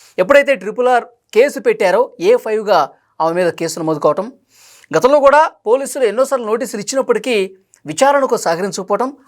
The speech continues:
ఆఖరికి సుప్రీంకోర్టు ఆదేశాలతో ఈరోజు విచారణకు హాజరవ్వక తప్పని పరిస్థితి ఏర్పడింది. కొన్ని కీలకమైన సమాచారం వస్తుంది, ఇన్వెస్టిగేషన్ ఒక పక్క జరుగుతుంటే. So, ఈమె చెప్పేటటువంటి విషయాల ఆధారంగా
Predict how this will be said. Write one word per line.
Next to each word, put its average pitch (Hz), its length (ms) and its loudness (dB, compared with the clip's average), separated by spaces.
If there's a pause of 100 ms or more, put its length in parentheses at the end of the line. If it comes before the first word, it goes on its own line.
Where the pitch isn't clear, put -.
ఆఖరికి 311 640 0
సుప్రీంకోర్టు 269 800 -2
ఆదేశాలతో 208 760 -2 (480)
ఈరోజు 277 320 4
విచారణకు 262 640 -4
హాజరవ్వక 240 580 0
తప్పని 220 420 -2
పరిస్థితి 226 300 -4
ఏర్పడింది. 135 400 -8 (600)
కొన్ని 262 180 4
కీలకమైన 269 840 -2
సమాచారం 208 460 -4
వస్తుంది, 196 280 -8
ఇన్వెస్టిగేషన్ 175 560 -4
ఒక 151 100 -4
పక్క 156 200 -2
జరుగుతుంటే. 156 580 -2 (460)
So, 202 200 2 (160)
ఈమె 226 200 0
చెప్పేటటువంటి 254 840 -2
విషయాల 262 480 0
ఆధారంగా 208 640 2